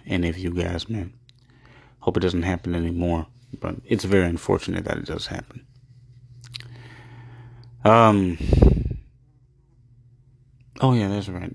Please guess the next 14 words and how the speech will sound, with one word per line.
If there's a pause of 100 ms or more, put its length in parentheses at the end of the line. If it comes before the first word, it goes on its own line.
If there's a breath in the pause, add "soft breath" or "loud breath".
I
do
want
to,
uh, (1800)
not
really
talk
about,
'cause
I
don't
really
know,